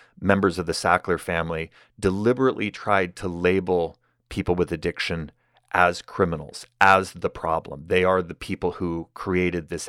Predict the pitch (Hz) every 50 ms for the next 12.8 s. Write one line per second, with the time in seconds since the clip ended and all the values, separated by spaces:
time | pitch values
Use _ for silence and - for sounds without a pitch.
0 | - - 85 - 82 78 85 82 82 82 85 82 - - - - - 95 85 95
1 | 92 87 90 82 73 87 82 80 82 82 - - 78 80 82 78 - 85 80 78
2 | 76 - - - - 82 82 80 80 78 76 - 92 87 92 - - 104 101 95
3 | 110 110 - - - 123 - 107 - - - - - - - 127 131 131 131 -
4 | 101 92 92 87 87 87 90 87 85 85 - - - - - - - _ _ -
5 | 101 107 120 127 127 - - 92 110 131 139 131 113 107 113 110 117 117 - -
6 | 92 95 87 - - - 82 - - - - - - 98 95 90 - - - -
7 | 57 - - - - - 98 101 98 101 104 104 - 110 104 95 92 - - -
8 | - 95 95 95 87 92 - - 87 87 101 101 104 110 104 107 104 - - 90
9 | 95 95 92 92 90 87 85 - - 95 90 87 80 80 85 95 101 101 101 95
10 | 92 82 - - - 82 85 82 78 71 62 - 78 87 87 - - 87 82 -
11 | - - - 92 92 101 101 98 95 85 78 - - 90 82 - - 85 76 -
12 | - - 104 95 92 - - - - 101 90 90 90 87 85 80